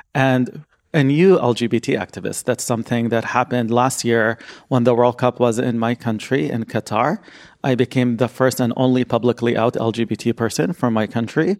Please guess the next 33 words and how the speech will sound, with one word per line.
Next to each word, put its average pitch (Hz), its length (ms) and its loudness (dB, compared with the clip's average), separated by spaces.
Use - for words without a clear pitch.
And 131 440 2
a 139 120 4
whole 156 280 4
thing 196 240 4
happened 131 640 4
since 135 300 0
then, 120 520 2
long 139 260 4
story. 117 560 2
But 147 260 4
the 139 100 4
part 160 320 4
of 123 100 0
the 123 100 4
story 165 420 4
that 120 180 2
is 113 180 0
not 127 400 0
public 113 500 0
is 113 240 -2
that 117 520 -2
a 143 140 4
lot 135 280 4
of 160 120 0
the 156 100 4
work 127 380 0
that 120 160 2
we 120 140 2
did 120 380 2
last 120 500 0
year 120 360 2
that 139 220 0
resulted 120 720 0